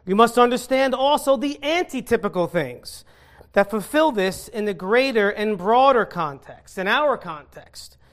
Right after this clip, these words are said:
The propitiation that we have in Christ, the circumcision of our hearts, the cleansing we have in Christ, and the absoluteness of all these things because our God is indeed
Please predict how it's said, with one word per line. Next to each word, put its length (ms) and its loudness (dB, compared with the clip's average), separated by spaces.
The 100 0
propitiation 800 0
that 160 -2
we 80 -2
have 240 2
in 100 -6
Christ, 480 0
the 80 -8
circumcision 800 -2
of 140 -6
our 160 2
hearts, 800 -4
the 100 -6
cleansing 680 2
we 100 0
have 260 4
in 140 -8
Christ, 600 -8
and 140 -6
the 120 -8
absoluteness 920 -6
of 200 -16
all 300 -8
these 260 -14
things 400 -14
because 380 -18
our 340 -8
God 380 -10
is 120 -16
indeed 540 -18